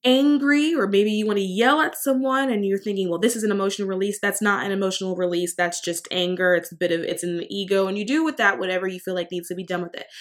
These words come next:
A true emotional release is a peaceful releasing of energy, and that peaceful releasing of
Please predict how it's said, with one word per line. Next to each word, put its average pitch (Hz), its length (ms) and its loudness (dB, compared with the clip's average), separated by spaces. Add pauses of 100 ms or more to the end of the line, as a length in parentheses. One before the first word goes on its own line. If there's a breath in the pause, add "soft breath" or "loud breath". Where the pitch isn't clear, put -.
(240 loud breath)
A 196 60 2
true 311 420 2
emotional 233 600 2
release 208 560 -2
is 208 140 0
a 196 80 -2
peaceful 277 720 2
releasing 196 760 -4 (300 loud breath)
of 202 160 -2
energy, 202 580 2
and 185 120 -2
that 180 180 -2
peaceful 254 680 0 (120)
releasing 202 680 -2
of 180 100 -6